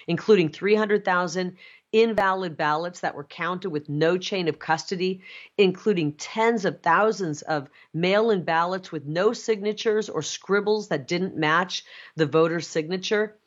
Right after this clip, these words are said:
including injecting thirty-five thousand ballots that came out of thin air after the election, including sabotaging Election Day, intentionally printing the wrong image on the ballots,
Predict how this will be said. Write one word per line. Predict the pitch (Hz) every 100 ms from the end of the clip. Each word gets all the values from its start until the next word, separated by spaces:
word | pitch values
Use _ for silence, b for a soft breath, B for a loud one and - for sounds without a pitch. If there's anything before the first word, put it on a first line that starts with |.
| B B B
including | 196 185 - 233 226 208
injecting | 165 185 190 185 160
thirty-five | 196 196 208 190 185
thousand | 175 170 160 156
ballots | 143 151 165 160
that | 165 151
came | 175 170
out | 156
of | 151
thin | - 180
air | 170 160 160 -
after | 170 170 208
the | 180 170
election, | 139 139 151 - 202 208 B B B B -
including | 190 185 220 214 165
sabotaging | 151 180 185 202 208 202 202 208
Election | 190 165 156 175
Day, | 156 156 160
intentionally | 143 143 185 196 214 233 208
printing | 196 202 190 185
the | 156
wrong | 151 160 175
image | 165 175 165
on | 165
the | 180
ballots, | 147 151 156 160 165